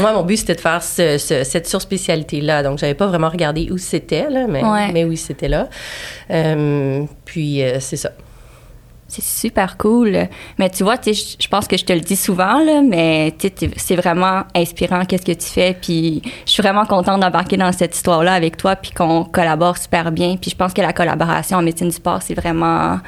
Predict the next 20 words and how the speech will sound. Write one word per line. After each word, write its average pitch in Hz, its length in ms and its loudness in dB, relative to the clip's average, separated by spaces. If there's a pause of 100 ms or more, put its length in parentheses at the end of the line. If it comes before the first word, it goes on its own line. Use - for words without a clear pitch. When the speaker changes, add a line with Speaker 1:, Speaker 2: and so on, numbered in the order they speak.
(520)
Speaker 2:
c'est - 160 -2
vraiment, 175 380 2
vraiment 170 380 2
clé, 196 440 0 (340)
là. 190 100 0
Speaker 1:
Ouais, 175 140 2
c'est 175 140 -4
vraiment 180 200 2
important. 190 520 0
Puis, 196 260 -2
<coughs> - 40 -16 (1200)
<coughs> 196 1000 2 (520)
Désolée. 165 240 -4 (560)
Euh, 151 260 4
d'ailleurs, 170 380 4
tu - 80 -12
sais, 208 60 2
parlant 185 280 2
de 220 40 -2
collaboration 170 920 2